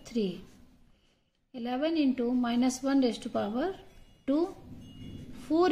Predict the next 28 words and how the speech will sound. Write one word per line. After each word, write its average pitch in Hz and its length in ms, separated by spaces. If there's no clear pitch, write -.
into 311 240
minus 220 400
one 226 300
माइनस 214 400
सिक्स। - 440
माइनस 269 420
वन 330 160
raise 311 140
to 320 100
power 302 320
one, 311 240
फ़ोर 277 220
है 311 100
तो 302 120
ये 277 80
वन 269 240
होगा, 277 340
ये 294 460
माइनस 226 520
वन 277 180
होगा 269 260
क्योंकि 214 200
माइनस 233 360
वन 240 120
की 240 80
पावर 233 240
थ्री 254 200
है, 302 160